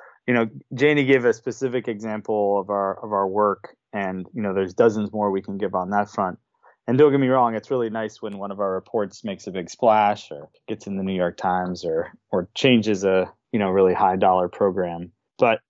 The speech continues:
for me, I think the greatest success that I would point to is the cultural change that we're creating within government, the change in what they deem to be possible.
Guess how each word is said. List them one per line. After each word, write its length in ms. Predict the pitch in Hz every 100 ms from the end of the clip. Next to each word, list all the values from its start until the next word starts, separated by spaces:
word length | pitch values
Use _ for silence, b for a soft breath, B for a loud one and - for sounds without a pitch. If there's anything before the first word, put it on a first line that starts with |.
| _
for 160 | 147
me, 380 | 147 208 208 180 -
I 80 | 127
think 200 | 185 175
the 60 | 143
greatest 320 | 160 156 143
success 400 | 131 - 139 -
that 80 | 120
I 100 | 123
would 140 | 120
point 240 | - 117
to 120 | - 117
is 260 | 113 107 - -
the 80 |
cultural 800 | - - 110 - 131 135 139 143 _ -
change 560 | 147 143 147 151 -
that 160 | 147 139
we're 180 | - 143
creating 480 | 135 143 139 135 139
within 300 | 139 147 143
government, 480 | 139 139 147 156 - _ _ -
the 140 | 123 113
change 400 | - 120 117 117
in 320 | 107 104 104
what 260 | 120 127 123
they 140 | 127
deem 260 | 110 117 120
to 100 | 113
be 200 | 113 104
possible. 760 | - 98 90 101 - - -